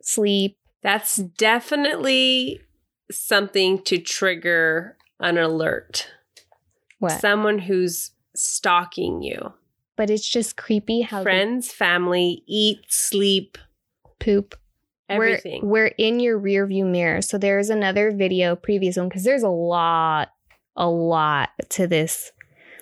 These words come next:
Speaker 1: This turned out to be a nice little collab. I'm reading the captions. "The drips wear him." There's always something about drips.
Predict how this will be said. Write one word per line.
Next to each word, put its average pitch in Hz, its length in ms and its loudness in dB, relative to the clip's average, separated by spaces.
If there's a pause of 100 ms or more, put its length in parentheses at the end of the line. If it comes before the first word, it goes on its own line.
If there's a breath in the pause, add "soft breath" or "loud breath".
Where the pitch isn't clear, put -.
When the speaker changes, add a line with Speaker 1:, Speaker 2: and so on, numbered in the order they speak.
(140 loud breath)
Speaker 1:
This 226 200 2
turned 254 240 -2
out 220 200 2
to - 80 -4
be 202 160 2
a 196 40 2
nice 185 300 0
little 196 240 2
collab. 170 480 0
I'm 196 140 0
reading 180 240 2
the 175 80 -2
captions. 175 600 -2 (260)
"The 214 100 4
drips - 720 -2
wear 175 340 2
him." 170 500 -4 (380)
There's 220 200 0
always 277 300 0
something 254 300 0
about 185 300 -2
drips. - 560 -6